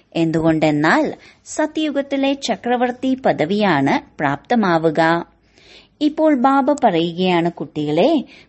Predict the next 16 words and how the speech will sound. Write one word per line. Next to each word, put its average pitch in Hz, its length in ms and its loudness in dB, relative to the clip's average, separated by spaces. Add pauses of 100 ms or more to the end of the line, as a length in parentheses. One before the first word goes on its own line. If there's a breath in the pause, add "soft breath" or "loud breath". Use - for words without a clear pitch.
(120)
മനസ്സുകൊണ്ട് 226 880 2 (100)
എന്നെ 165 280 0
മാത്രം 170 720 0
ഓർമ്മിക്കൂ. 175 760 0 (560 soft breath)
എന്നെ 320 400 4
ഓർമ്മിക്കുന്നതിലൂടെ 175 1300 0 (340 loud breath)
നിങ്ങൾ 254 460 4 (100)
എന്റെ 262 300 2
അടുത്ത് 156 460 0 (240)
എത്തിച്ചേരും." 175 920 -2 (840 soft breath)
ശരി, 175 540 2 (300 loud breath)
വളരെ 320 440 4
കാലത്തെ 277 540 0
വേർപാടിന് 180 720 2
ശേഷം 175 500 -2
തിരികെ 156 420 -2